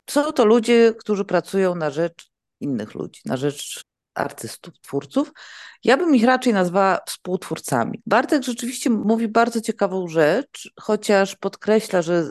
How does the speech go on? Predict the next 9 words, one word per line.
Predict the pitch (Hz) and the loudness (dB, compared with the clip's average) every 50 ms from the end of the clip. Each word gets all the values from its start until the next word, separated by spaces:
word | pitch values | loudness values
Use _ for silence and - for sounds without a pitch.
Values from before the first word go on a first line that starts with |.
| - | -4
taka | - 160 - - - 165 160 - | -6 -6 -4 -2 0 0 0 0
ekstremalna | - - 165 - - - - 175 165 180 196 202 196 190 175 | -2 -8 -8 -8 -14 -4 -2 0 2 4 2 4 2 0 -4
sytuacja | 160 - - - 170 170 - - 165 165 | -6 -8 -6 -4 -4 -4 -4 -6 -10 -8
zdarzyła | 156 160 156 147 156 165 160 | -6 -8 -8 -4 -4 -4 -4
się | - - - | -6 -10 -18
tylko | - - _ _ - 226 | -20 -20 _ _ -4 -2
raz, | 277 311 285 233 220 - - _ - - - - - - _ _ _ | 0 0 0 0 0 -2 -12 _ -20 -20 -20 -20 -20 -20 _ _ _
kiedy | - 202 214 202 170 196 202 202 202 202 208 214 - _ _ _ _ _ _ _ _ | 0 0 0 0 2 2 2 4 2 2 -2 -4 -10 _ _ _ _ _ _ _ _
kurator | _ 170 180 175 190 196 202 202 202 202 - 190 175 175 196 214 240 262 302 359 | _ -10 -4 2 4 6 6 4 4 0 -2 0 2 2 2 2 2 0 -2 -6